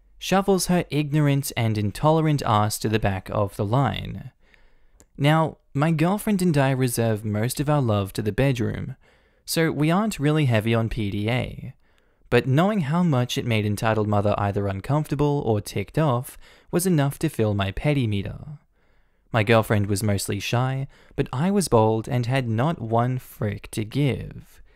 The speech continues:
Every time that Entitled Mother shot daggers in my back, I made it a point to tell my girlfriend how much I love her. I kissed her hand,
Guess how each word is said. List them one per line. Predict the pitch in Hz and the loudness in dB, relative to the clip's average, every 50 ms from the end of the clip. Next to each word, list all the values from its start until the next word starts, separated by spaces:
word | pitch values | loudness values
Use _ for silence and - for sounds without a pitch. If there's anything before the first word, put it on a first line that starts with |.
| _ - - - _ _ _ _ _ _ _ _ - | _ -20 -20 -20 _ _ _ _ _ _ _ _ 0
Every | 175 185 190 196 | 2 4 4 4
time | 175 - 160 160 160 | 4 4 2 4 4
that | 151 151 151 | 4 4 4
Entitled | 156 139 - 139 131 131 127 120 | 2 2 2 2 2 2 2 2
Mother | 113 113 104 110 | 2 2 2 0
shot | 104 - - 113 101 95 - | 0 0 0 0 0 0 -2
daggers | - 107 107 107 113 107 107 | -2 0 0 0 0 0 0
in | 104 | 0
my | 104 98 98 | 0 0 -2
back, | 92 - 104 110 151 190 - - - - - - - - - - | -2 -2 -2 -4 -4 -6 -8 -14 -20 -20 -20 -20 -20 -20 -16 -8
I | - 147 165 | -4 -2 0
made | 170 180 180 170 | 2 2 2 2
it | 175 165 | 2 0
a | 165 | 0
point | - - 139 127 127 - | 0 0 -2 -2 -2 -2
to | - - 120 | -6 -6 -4
tell | - 127 113 113 | -2 0 0 0
my | 110 110 | 0 0
girlfriend | 110 - 101 101 98 - - 110 104 101 | 0 0 0 -2 -2 -2 -2 -2 -2 -2
how | - 110 104 | -2 -2 -2
much | 98 98 - - | -2 -2 -4 -4
I | 104 98 | -6 -4
love | 98 104 117 131 131 110 | -2 0 2 2 2 0
her. | 113 107 - - - - - _ _ _ _ _ _ _ _ - | -2 -4 -6 -6 -10 -16 -20 _ _ _ _ _ _ _ _ -6
I | - 110 | -4 -4
kissed | 95 - 131 107 98 - - | -2 0 0 -2 -2 0 -2
her | 107 101 98 | -2 -2 -2
hand, | 98 - 135 147 143 143 143 147 - | -2 -2 -2 0 0 -2 -4 -6 -8